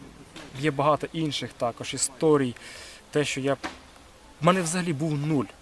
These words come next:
повністю нуль фінансів, але мені треба було вже їхати в зону ато. В мене не було ні форми, ні бронежилета, ні каски, абсолютно нічого. І за дуже короткий термін, е, мене Бог благословив, е, чи то речами, чи то фінансами,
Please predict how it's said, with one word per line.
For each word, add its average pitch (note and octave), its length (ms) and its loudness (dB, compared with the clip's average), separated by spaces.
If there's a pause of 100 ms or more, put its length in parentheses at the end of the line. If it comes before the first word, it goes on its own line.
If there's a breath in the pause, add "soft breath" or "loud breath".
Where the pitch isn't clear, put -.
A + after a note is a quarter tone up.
(120)
повністю C3+ 440 2
нуль C#3+ 200 0
фінансів, F#3 600 -4 (400 loud breath)
але C#3+ 360 0
мені D3+ 200 0
треба D3 200 -4
було C3 120 0
вже B2 160 -4
їхати C3+ 300 -8
в A#2 40 -8
зону B2 280 -4
ато. A#2+ 280 -6
В A2+ 60 -6 (240 loud breath)
мене D3 200 0
не D3+ 80 0
було C#3 200 2
ні E3 120 -4
форми, C3+ 380 -4
ні C#3 120 -2
бронежилета, C3+ 640 -2
ні C3+ 120 -2
каски, D3+ 520 -2
абсолютно C#3 500 -2
нічого. C3 440 -2 (400 loud breath)
І D3 120 0
за C#3+ 140 0
дуже D#3 240 -2
короткий D3+ 400 -2
термін, D#3+ 380 -2 (120)
е, A#2+ 260 -8 (340)
мене C#3+ 220 -4
Бог C3+ 240 2
благословив, C3+ 680 -4 (220)
е, C#3 40 -12 (560)
чи - 120 -8
то D3+ 160 2
речами, D3 540 0
чи - 160 -8
то B2 280 -2 (520 loud breath)
фінансами, D3 720 4